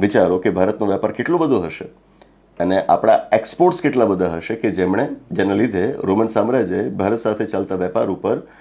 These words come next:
પાબંદીઓ લગાવવાની ફરજ પડી, નહીં તો એ લોકો ખુવાર થઈ જાત. હમ. તો આવું સમયે સમયે થતું રહેતું હોય છે, આજકાલની વાત નથી, સદીઓથી આ બધું થતું જ રહે છે. જે તે વખતની પરિસ્થિતિનો લાભ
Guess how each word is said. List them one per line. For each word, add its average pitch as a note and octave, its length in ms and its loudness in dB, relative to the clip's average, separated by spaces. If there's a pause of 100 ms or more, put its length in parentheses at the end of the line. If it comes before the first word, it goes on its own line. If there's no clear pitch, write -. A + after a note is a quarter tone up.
(160)
પાબંદીઓ C3 640 4
લગાવવાની G2 380 0
ફરજ F#2 400 -2
પડી, E2 300 -8
નહીં G#2 160 -2
તો A#2 160 2
એ A2 60 2
લોકો G#2 380 0 (120)
ખુવાર G#2+ 280 2
થઈ F2+ 200 -6
જાત. E2+ 280 -8 (300)
હમ. F2+ 80 -10 (840)
તો C#3+ 80 6
આવું F3+ 320 6
સમયે D#3 280 4
સમયે C3+ 240 2
થતું A#2 300 -2
રહેતું A2 300 0
હોય A2+ 180 -2
છે, - 220 -14
આજકાલની G#2+ 480 2
વાત G#2 280 -2
નથી, G#2+ 220 -8
સદીઓથી A#2+ 480 -4
આ G2+ 40 0
બધું F#2 260 -4
થતું A2 280 -4
જ F#2 40 -2
રહે E2+ 240 -4
છે. F#2+ 140 -6
જે A2 140 0
તે A#2+ 100 0
વખતની C3 320 0
પરિસ્થિતિનો A2 520 -2
લાભ G#2 260 4